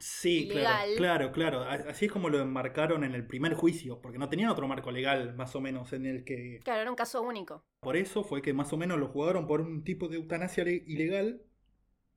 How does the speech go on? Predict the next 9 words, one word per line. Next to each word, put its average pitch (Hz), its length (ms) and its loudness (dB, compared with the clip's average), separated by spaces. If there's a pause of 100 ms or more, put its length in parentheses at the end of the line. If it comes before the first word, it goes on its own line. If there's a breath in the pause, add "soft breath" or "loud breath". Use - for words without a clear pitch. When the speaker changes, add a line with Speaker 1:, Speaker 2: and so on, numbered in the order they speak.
(240)
Speaker 1:
y 147 100 -6
le 131 140 -2
dieron 165 300 2
en 135 120 -2
principio 214 540 0
ocho 156 300 0
años 123 280 -2
de 120 80 -10
condena, 117 460 -14